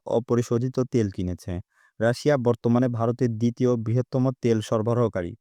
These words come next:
এছাড়াও রাশিয়ার কাছ থেকে ইউরিয়া সার, কয়লা, হীরা, অস্ত্র এবং সামরিক যন্ত্র আমদানি করে ভারত। দুই হাজার চব্বিশ পঁচিশ সালে ভারত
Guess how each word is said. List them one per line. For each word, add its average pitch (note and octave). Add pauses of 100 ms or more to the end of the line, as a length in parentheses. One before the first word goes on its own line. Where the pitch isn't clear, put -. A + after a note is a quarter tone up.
(280)
এছাড়াও D3
রাশিয়ার C3
কাছ A#2+
থেকে G#2+ (140)
ইউরিয়া B2
সার, A#2+ (100)
কয়লা, A#2
হীরা, A2+ (240)
অস্ত্র A2+ (420)
এবং A#2 (400)
সামরিক B2+
যন্ত্র A#2 (200)
আমদানি A#2
করে B2 (160)
ভারত। F#2+ (600)
দুই B2
হাজার D3+
চব্বিশ C3
পঁচিশ C3
সালে G#2+
ভারত A#2+